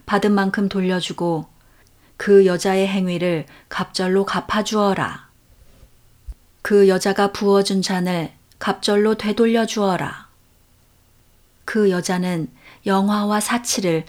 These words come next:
스스로 누렸으니 그만큼의 고통과 슬픔을 그 여자에게 주어라.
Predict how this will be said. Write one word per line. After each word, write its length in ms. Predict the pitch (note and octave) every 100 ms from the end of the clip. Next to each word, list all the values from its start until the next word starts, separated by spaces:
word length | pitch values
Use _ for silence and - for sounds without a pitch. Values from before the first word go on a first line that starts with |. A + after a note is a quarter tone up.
| -
스스로 440 | - - G3+ G3+ G3
누렸으니 800 | F#3 G3 F#3+ - F3 E3+ D3+ - _ _ _ _ _ - -
그만큼의 600 | - G#3 G#3 G3 G#3 G3+
고통과 540 | G3+ F#3 - F#3+ F#3+
슬픔을 720 | F#3+ - F#3 - F3 F3+ E3+ D3+ _ -
그 180 | - G#3
여자에게 540 | F#3 G#3+ G3 F#3+ G#3
주어라. 720 | - G#3+ G3+ F#3 D3 - -